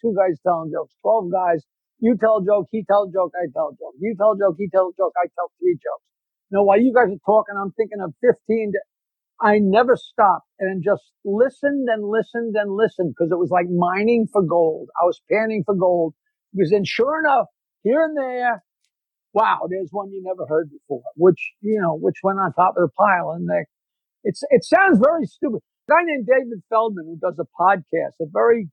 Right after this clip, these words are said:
he's a real smart guy, a very liberal seven or eight hour podcast twice a week. And once a week at the end of his show, he calls me on the phone and I tell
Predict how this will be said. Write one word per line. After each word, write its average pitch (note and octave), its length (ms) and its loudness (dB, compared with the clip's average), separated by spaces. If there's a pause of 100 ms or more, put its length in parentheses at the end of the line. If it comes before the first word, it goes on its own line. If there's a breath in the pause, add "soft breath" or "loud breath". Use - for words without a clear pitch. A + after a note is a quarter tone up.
(400)
he's F#3+ 80 -12
a F#3 100 -2
real B3 220 2
smart A3 420 -4
guy, F#3+ 260 0
a F#3 40 -8
very A3+ 260 2
liberal G#3+ 520 0
seven A3+ 240 0
or G3+ 120 -8
eight G#3 160 0
hour G3+ 280 -2
podcast - 760 -6
twice A3 300 -2
a F#3+ 40 -4
week. F#3 260 0 (760)
And F#3 220 0
once C4+ 260 0
a C4 40 4
week A#3 260 0
at F#3+ 140 2
the G3 80 2
end G#3+ 140 0
of G#3+ 80 0
his G#3+ 120 -4
show, F#3 280 2
he E3+ 140 0
calls F#3 400 0
me F#3+ 80 -4
on F#3 120 -4
the G3+ 160 -2
phone D#3 400 -2 (640)
and G3 160 -2
I G#3+ 180 2
tell G3 400 0